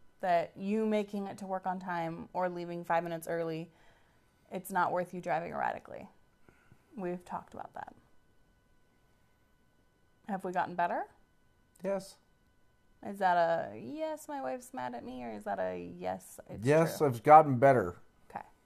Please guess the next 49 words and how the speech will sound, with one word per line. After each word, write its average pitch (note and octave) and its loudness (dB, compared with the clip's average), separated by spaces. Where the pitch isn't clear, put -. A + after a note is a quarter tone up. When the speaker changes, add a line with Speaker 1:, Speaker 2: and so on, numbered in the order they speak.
Speaker 1:
'Cause G#3+ -8
you're G3 -6
leaving F#3+ -6
a F#3 -8
little F#3 -2
bit F#3 -4
early F#3 -4
to F#3 -12
where F#3 -8
you're F3+ -8
not F3+ -6
rushing G#3+ -6
as B3+ -10
much? D#4 -8
Speaker 2:
Yes. - -6
Speaker 1:
Okay. - -6
Well, G3 -4
that F3+ 4
makes D#3 -4
me E3 -6
happy. - -10
Um, G#3+ 4
so C4+ 10
if C4 12
you C4+ -4
couldn't E4 2
see C#4+ -4
through C4 2
all A#3+ 8
of A3+ 2
the G#3+ 2
storytelling G#3 0
lines F3+ 2
and E3+ -4
whatnot, E3+ 2
we F3+ -6
talked, F#3 -2
we F#3 -6
decided F3 0
that E3+ 0
we E3+ -2
do E3+ -2
wanna F3 2
go F3+ 4
forward F#3 4
with G3+ -2
I G3 6
V G#3+ 0
F. - 4